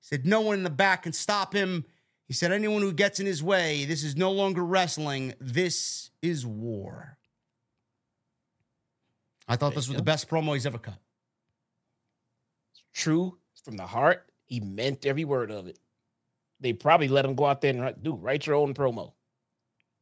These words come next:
Speaker 1: Yep.
Speaker 2: But they'll get to talk about everything you want to about how he dropped your push. Go. Thank God. Here I go.
Speaker 1: There you go. Now, I
Speaker 2: Oh.
Speaker 1: don't know where they go with this, but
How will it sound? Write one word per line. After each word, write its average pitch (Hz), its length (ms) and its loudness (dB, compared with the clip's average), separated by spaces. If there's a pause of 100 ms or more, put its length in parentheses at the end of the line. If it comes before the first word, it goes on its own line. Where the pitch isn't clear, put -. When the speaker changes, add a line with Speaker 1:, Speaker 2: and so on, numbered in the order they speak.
Speaker 1:
Yep. 135 140 0
Speaker 2:
But 139 40 -10
they'll 151 100 4
get 151 120 4
to 135 80 -16
talk 165 200 8
about 110 300 0 (500)
everything 131 440 -2
you 127 80 -4
want 123 240 -6
to 135 100 -4
about 113 260 -4
how 117 100 -2
he 117 100 -4
dropped 113 400 -4
your 101 60 -6
push. - 340 -4
Go. 95 280 -6 (240)
Thank 156 320 0
God. 117 380 -6
Here 131 200 -6
I 113 60 -10
go. 95 240 -18 (640)
Speaker 1:
There 107 100 -4
you 113 60 -4
go. 127 220 -2 (2500)
Now, 147 200 4
I 156 40 4
Speaker 2:
Oh. 170 40 2
Speaker 1:
don't 180 120 2
know 175 100 0
where 175 160 2
they 165 120 2
go 185 180 2
with 165 140 -6
this, 135 320 -6
but 131 380 -4